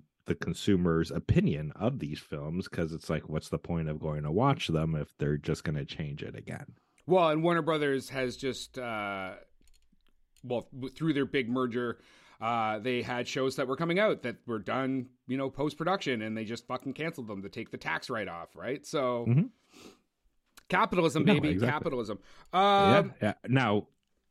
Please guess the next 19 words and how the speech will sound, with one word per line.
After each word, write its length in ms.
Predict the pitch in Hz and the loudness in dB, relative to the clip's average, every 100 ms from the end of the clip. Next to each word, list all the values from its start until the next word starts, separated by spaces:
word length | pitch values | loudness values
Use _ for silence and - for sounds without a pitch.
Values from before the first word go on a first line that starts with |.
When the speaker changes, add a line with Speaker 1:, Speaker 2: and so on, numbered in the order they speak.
| - | 0
Speaker 2:
Go 100 | 101 | 2
Speaker 1:
in, 60 | |
Speaker 2:
ahead. 100 | 160 | 2
Speaker 1:
in 180 | 107 92 | 2 0
question, 360 | - 98 - 82 | -2 -2 -2 -2
I 120 | 92 | -2
know 220 | 98 90 | 0 -2
this 200 | 85 85 | -2 -4
is 140 | 78 76 | -6 -6
off 240 | 85 80 | -4 -2
topic, 420 | 104 95 76 - _ _ - | -2 -4 -6 -10 _ _ -10
but 140 | - | -6
do 80 | 87 | -4
you 60 | 87 | -2
think 240 | 98 92 | -2 0
they 200 | 87 78 | 0 0
kinda 260 | - 78 76 | -2 -6 -4
regret 500 | 71 65 78 76 - | -6 -6 -6 -6 -4
one? 260 | 131 - | -4 -4